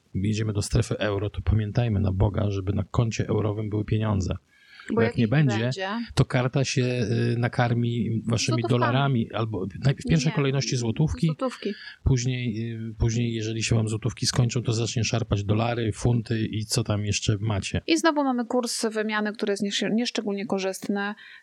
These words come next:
Speaker 2: i na tym banki sobie zarabiają.
Speaker 1: Tak. I wówczas wyprawa do Pilzna okaże się, że kosztowała jak trip na Samoa czy gdziekolwiek, więc tutaj trzeba bardzo, bardzo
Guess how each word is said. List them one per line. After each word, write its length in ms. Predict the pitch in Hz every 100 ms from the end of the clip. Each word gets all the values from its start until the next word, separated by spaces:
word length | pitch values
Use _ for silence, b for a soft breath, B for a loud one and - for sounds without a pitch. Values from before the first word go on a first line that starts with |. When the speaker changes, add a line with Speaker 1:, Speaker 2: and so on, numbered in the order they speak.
| -
Speaker 2:
i 100 | 214
na 140 | 220
tym 160 | 226 214
banki 280 | 180 185 202
sobie 220 | 165 175
zarabiają. 680 | 185 170 170 170 143 - - -
Speaker 1:
Tak. 340 | 113 - - -
I 120 | 113
wówczas 460 | 131 175 165 156 113
wyprawa 420 | 95 101 95 98
do 140 | 98
Pilzna 640 | - 170 214 196 175 160 117
okaże 340 | 113 156 151
się, 140 | - 139
że 140 | 123
kosztowała 640 | 120 - 104 110 147 139 113
jak 240 | 101 -
trip 340 | 139 135 -
na 180 | 113 107
Samoa 760 | - - 104 104 87 76 82 _ -
czy 240 | - 98
gdziekolwiek, 680 | 98 104 104 87 82 73 92
więc 240 | 113 110 -
tutaj 320 | 131 123 113
trzeba 260 | - 113
bardzo, 720 | 101 120 117 110 110 107 107 104
bardzo 360 | 110 110 101